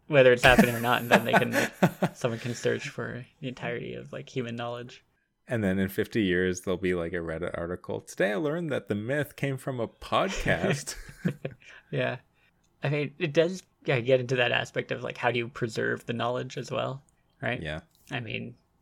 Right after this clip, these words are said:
Speaker 1: we only have what we can find, so if the city of Troy is covered up, we forget about it, and, oh, it's just a story. So, um, yeah, like, more recent history, we have maybe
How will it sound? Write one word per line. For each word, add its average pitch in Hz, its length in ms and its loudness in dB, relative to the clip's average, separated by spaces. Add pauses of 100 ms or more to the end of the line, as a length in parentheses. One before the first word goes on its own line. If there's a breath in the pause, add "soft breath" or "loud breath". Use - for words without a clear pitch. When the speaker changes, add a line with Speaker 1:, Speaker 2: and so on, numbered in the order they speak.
Speaker 1:
we 127 200 2
only 120 260 2
have 117 260 0
what 123 100 2
we 120 380 -6
can 120 120 -4
find, 135 400 0
so 120 220 0
if 117 180 -4 (220)
the 127 80 -8
city 117 320 0
of 117 140 -6
Troy 120 340 0
is 120 280 -10 (120)
covered 120 320 0
up, 120 220 -2 (340 soft breath)
we 113 220 0
forget 147 320 0
about 139 240 -2
it, - 100 -8
and, 120 300 -12 (320)
oh, 127 100 2
it's 117 140 -2
just - 200 -10
a 123 60 -4
story. 117 460 -2
So, 110 320 -8 (720)
um, 123 420 -6 (460)
yeah, 120 300 0 (120)
like, 127 320 -4 (140)
more 123 240 2
recent 120 320 0
history, 117 320 -2
we 113 100 -2
have 104 320 -4
maybe 107 300 -8